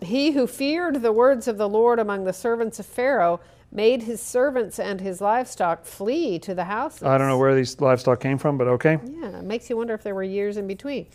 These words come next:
Speaker 1: But he who did not regard the word of the Lord left his servants and his livestock in the field.
Speaker 2: Yes,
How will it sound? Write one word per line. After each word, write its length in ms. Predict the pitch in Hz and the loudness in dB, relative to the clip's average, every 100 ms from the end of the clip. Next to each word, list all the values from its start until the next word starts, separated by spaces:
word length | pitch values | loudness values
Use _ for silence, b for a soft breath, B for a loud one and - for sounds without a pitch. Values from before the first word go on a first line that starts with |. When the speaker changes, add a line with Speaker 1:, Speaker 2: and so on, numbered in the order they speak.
| b b b b b b b b _ 190 | b b b b b b b b _ 6
Speaker 1:
But 260 | 247 - | 6 8
he 320 | 240 302 320 339 | 4 2 2 2
who 100 | 294 | 2
did 200 | 277 247 | 2 2
not 320 | 247 254 269 | 4 4 4
regard 400 | 220 190 180 180 | 2 4 4 4
the 80 | 175 | 2
word 240 | 170 165 | 2 2
of 80 | 165 | 0
the 100 | 170 | -2
Lord 380 | 160 165 160 160 | 0 0 0 -2
left 480 | - 175 240 - - | -2 2 2 -2 -12
his 200 | 185 170 | -8 -8
servants 540 | - 170 147 156 147 139 | -6 -6 -6 -8 -8 -6
and 200 | 160 185 | -6 -6
his 200 | 208 190 | -8 -4
livestock 680 | 160 156 156 156 131 135 | -2 -2 -6 -8 -8 -8
in 180 | - 147 | -12 -12
the 60 | 147 | -14
field. 460 | - 170 151 - - | -12 -10 -10 -12 -2
Speaker 2:
Yes, 540 | 143 151 127 - - | 6 10 8 6 -6